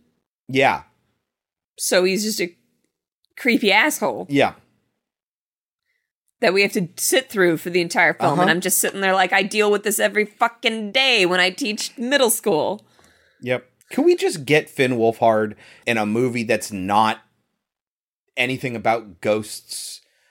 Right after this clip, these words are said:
Speaker 1: or anything like that? Like, he's in Stranger Things. He's in It. He's in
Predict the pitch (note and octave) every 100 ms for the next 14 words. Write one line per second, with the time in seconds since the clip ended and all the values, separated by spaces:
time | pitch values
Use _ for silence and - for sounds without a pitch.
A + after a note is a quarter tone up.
0 | - G2+ A#2 A2 A#2 A2+ F#2+ G#2+ A2 -
1 | _ _ _ _ _ _ _ _ _ -
2 | A2+ - A#2+ E3 C#3 B2 A#2+ A#2 - _
3 | _ _ _ _ _ - - D#3+ E3+ E3+
4 | E3+ B2+ G#2 A2+ C#3 - - - _ _
5 | _ _ - B2 A2+ A#2+ A#2 A2+ A2 A2
6 | A2 _ _ _ _ _ _ _ _ _
7 | - C3+ B2 - - - _ _ _ _
8 | _ _ - C3+ A2+ A#2+ A2+ A2 G#2+ G#2